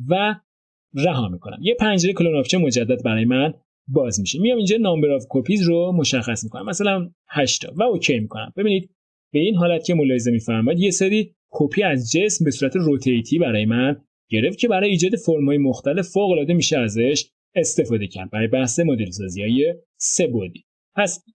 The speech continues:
این هم گزینه‌ای هستش که به ما فوق‌العاده کمک می‌کنه در بحث مدل سازی سه بعدی. حالا بحث اسکیل. ببینید در خصوص اسکیل من می‌تونم به همون راست کلیک رو دوباره خدمتتون عرض کنم، راست کلیک بکنید، جسم رو انتخاب کنید، راست کلیک بکنید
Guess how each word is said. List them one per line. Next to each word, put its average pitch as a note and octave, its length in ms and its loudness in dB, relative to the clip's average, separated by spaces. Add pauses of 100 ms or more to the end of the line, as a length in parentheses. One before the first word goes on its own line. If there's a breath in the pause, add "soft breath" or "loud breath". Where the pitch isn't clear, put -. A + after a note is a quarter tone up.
(100)
این C4 180 2
هم A#3 140 0
گزینه‌ای D#3+ 380 2
هستش - 320 0
که G#3 80 0
به C#3+ 100 2
ما D3+ 120 2
فوق‌العاده D3 680 0 (260)
کمک C3+ 380 0
می‌کنه F3+ 240 0
در B2+ 240 0
بحث A2+ 340 -2 (920)
مدل C3+ 240 2
سازی A#2 360 0
سه C#3+ 240 0
بعدی. G2 260 -10 (380)
حالا C4 200 2
بحث C#4 320 0
اسکیل. - 380 -2 (120)
ببینید B3+ 380 0
در A3 160 0
خصوص G#3+ 380 -6
اسکیل G3+ 380 0
من F#3 220 0 (320)
می‌تونم E3 340 0
به C#3 100 0
همون D#3 220 2
راست B2 280 0
کلیک A#2+ 180 -2
رو D3 100 0
دوباره G#2+ 260 0
خدمتتون G#2 420 -6
عرض G#2 240 -8
کنم، D#3 220 0
راست C3+ 300 -2
کلیک D3+ 180 0
بکنید، A2+ 440 0
جسم F3+ 260 0
رو F#3 40 2
انتخاب B2 280 -4
کنید، G2 240 -8
راست A#2+ 240 0
کلیک D#3 180 0
بکنید A#3 340 0